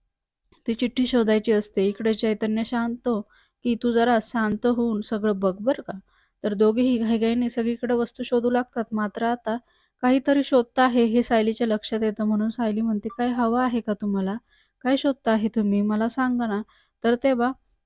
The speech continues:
अर्जुन म्हणतो, "नाही, नाही, मला काही नको आहे. तुम्ही तुमचं काम करा.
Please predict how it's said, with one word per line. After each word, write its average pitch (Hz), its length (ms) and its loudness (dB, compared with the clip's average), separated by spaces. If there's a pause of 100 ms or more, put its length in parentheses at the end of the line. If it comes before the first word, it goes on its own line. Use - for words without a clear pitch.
(680)
अर्जुन 220 320 2
म्हणतो, 262 320 2
"नाही, 262 180 2
नाही, 247 280 0
मला 214 300 0
काही 262 220 -2
नको 262 280 -2
आहे. 226 320 0 (120)
तुम्ही 240 340 -2
तुमचं 226 320 -4
काम 254 240 -4
करा. 240 260 -4